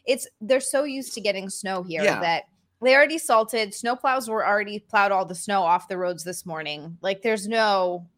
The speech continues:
Speaker 1: I, I can
Speaker 2: Yeah,
Speaker 1: go. It's not
Speaker 2: no,
Speaker 1: the issue. I just have to dig my
Speaker 2: sn-,
Speaker 1: car out.
Speaker 2: snow is, uh, completely different, uh, depending on where you are. You know,
Speaker 1: Mm-hmm.
Speaker 2: they're in the, you know, in the Midwest, it's usually, like, it snows so much, you're just not gonna be able to move for a few days.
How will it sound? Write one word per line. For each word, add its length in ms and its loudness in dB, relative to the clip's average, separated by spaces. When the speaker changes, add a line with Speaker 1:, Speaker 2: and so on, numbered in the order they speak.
Speaker 1:
I, 60 4
I 180 2
can 20 0
Speaker 2:
Yeah, 300 8
Speaker 1:
go. 80 -2
It's 80 -2
not 80 6
Speaker 2:
no, 160 6
Speaker 1:
the 80 -4
issue. 180 -8
I 40 -4
just 100 -8
have 80 2
to 80 4
dig 140 0
my 120 -6
Speaker 2:
sn-, 60 -8
Speaker 1:
car 260 -6
out. 120 -6
Speaker 2:
snow 600 4
is, 440 2
uh, 240 4
completely 520 -4
different, 640 -4
uh, 100 -10
depending 440 -10
on 140 -8
where 140 -2
you 160 -4
are. 220 -2
You 120 -6
know, 140 0
Speaker 1:
Mm-hmm. 120 -2
Speaker 2:
they're 360 8
in 440 -2
the, 240 0
you 80 -2
know, 100 2
in 80 0
the 60 -2
Midwest, 580 2
it's 160 -8
usually, 320 -2
like, 220 0
it 100 -10
snows 380 -4
so 200 -2
much, 300 -4
you're 100 -12
just 200 -8
not 140 -8
gonna 140 -12
be 120 -8
able 140 -8
to 80 -12
move 240 -10
for 120 -10
a 40 -14
few 180 -14
days. 360 -12